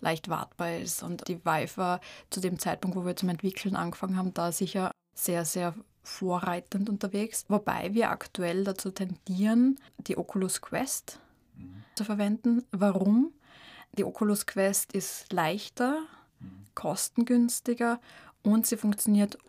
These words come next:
Speaker 1: ohne Kabel und Verbindung zu einem Gaming-P C.
Speaker 2: Okay.
Speaker 1: Und das, das ändert halt sehr viel. Das macht's natürlich noch viel, ich sage mal so, naja, leichter verbreitbar. Und, und ich meine, grad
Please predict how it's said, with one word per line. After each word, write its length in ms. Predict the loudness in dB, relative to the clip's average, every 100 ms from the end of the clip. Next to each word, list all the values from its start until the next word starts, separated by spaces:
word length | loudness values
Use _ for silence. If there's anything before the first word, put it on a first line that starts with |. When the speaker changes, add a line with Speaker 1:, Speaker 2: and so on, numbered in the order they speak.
| 0
Speaker 1:
ohne 500 | 2 4 6 6 2
Kabel 680 | -2 -6 -2 0 2 2
und 220 | 2 -2 -4
Verbindung 800 | -8 -2 2 4 4 2 0 -4
zu 340 | -6 -2 -2 -2
einem 280 | -2 -2 -2
Gaming-P 420 | -4 -4 -6 -8
C. 260 | -6 -6 -8 _ _ -20 -20 -14 -12 -12
Speaker 2:
Okay. 140 | -14 -16 -18 -18 -4
Speaker 1:
Und 180 | -2 0
das, 300 | 2 2 2
das 320 | 0 -2 -4 -6
ändert 460 | -2 0 0 0 -2
halt 180 | -2
sehr 340 | -4 -2 -2 -4
viel. 440 | -6 -2 0 0
Das 160 | -2 -4
macht's 240 | -6 -4
natürlich 340 | -4 -2 -2 0
noch 200 | -2 -4
viel, 440 | -2 0 2 0 -4 _ _ _ -2
ich 160 | 0
sage 240 | 2 2 4
mal 240 | 4 2
so, 420 | 0 2 2 0 -6 -16 -4
naja, 380 | 0 2 2 -2 _ _ _ _ 0
leichter 360 | 0 0 -4
verbreitbar. 760 | -4 -4 -4 -6 -2 0 0 -2 -14 -10
Und, 160 | -8 -4
und 100 | 0
ich 80 |
meine, 140 | 0 -2
grad 140 | -8